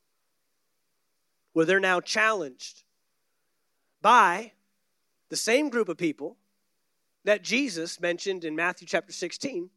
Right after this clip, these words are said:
were gonna kill him. Religious leaders, elders, scribes, Pharisees, Sadducees. And in Acts chapter four, they're brought before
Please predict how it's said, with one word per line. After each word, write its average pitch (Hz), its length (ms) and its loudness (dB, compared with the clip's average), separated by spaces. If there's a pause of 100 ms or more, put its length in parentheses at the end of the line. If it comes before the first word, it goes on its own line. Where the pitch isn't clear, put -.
(220)
were 180 80 0
gonna 190 200 0
kill 247 240 -4
him. 113 120 -20 (680)
Religious 156 440 -8
leaders, 156 440 -6 (220)
elders, 156 540 -4 (300)
scribes, - 640 -6 (360)
Pharisees, - 640 0
Sadducees. 156 720 -10 (3000)
And 143 80 -12
in 160 80 -2
Acts 180 200 0
chapter 185 280 -2
four, 254 280 -4
they're 185 140 -2
brought 190 360 0
before 208 640 0